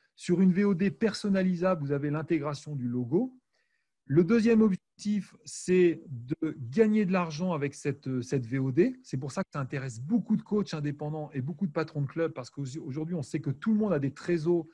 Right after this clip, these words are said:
à zéro et les plus impactés sont très certainement les coachs indépendants. C'est-à-dire qu'on vous vend seulement,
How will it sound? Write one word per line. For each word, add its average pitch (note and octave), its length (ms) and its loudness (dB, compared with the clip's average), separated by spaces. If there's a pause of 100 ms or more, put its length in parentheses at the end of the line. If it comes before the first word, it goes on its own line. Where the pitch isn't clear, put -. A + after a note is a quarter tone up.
(180)
à C3+ 100 -4
zéro D#3 480 2 (320)
et C#3 60 -2
les C#3 100 0
plus G3 280 0
impactés F3 480 0
sont C3+ 140 -8
très - 200 -6
certainement E3 460 -4
les C3+ 100 -2
coachs D#3 320 -4
indépendants. C#3 500 -4 (1300)
C'est-à-dire G3 540 2
qu'on F3 400 4
vous F3+ 180 2
vend F3 160 -2 (280)
seulement, F3+ 680 0